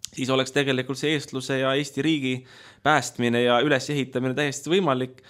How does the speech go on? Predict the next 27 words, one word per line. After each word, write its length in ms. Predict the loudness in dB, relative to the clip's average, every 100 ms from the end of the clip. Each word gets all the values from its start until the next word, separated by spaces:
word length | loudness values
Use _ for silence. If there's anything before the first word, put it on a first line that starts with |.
| -20 -20 -16
Aga 160 | -8 -2
mis 160 | -2 0
on 140 | 0
halb? 320 | 2 2 0 -4
Halb 300 | 0 0 0
on 80 | -2 -2
nagu 120 | -4 -2
see, 300 | 0 0 -2 -12 -20 -20 -10
et 300 | -8 -8 -6 -2 -2
need 400 | -2 -2 -4 -4 0 0 -2 -6
särava 480 | -6 -2 2 2 0
mõistuse 640 | 0 -2 -2 -8 -4 0
ja 160 | 0 0
teotahtega 800 | 2 2 2 0 -2 -4 -2 0
ja 140 | 0 0 -2
energiast 440 | -2 0 -2 -6 -4
pulbitsevad 520 | -4 -4 -4 -2 0
inimesed, 540 | 0 0 -2 -6 -8 -18 -20 -20 -20 _
selle 180 | -4 -2
kolme 240 | 2 2 0
keskkooli 400 | -2 -4 -2 0
aastaga 400 | 0 -2 -6 -4
nad 160 | -4 -2
kaovad 460 | 0 0 -2 -4 -2
ära, 380 | 0 2 0 0
enamus, 640 | -2 0 0 -2 -6 -12 -18 _ _ _ -8
ja 440 | -2 2 2 -2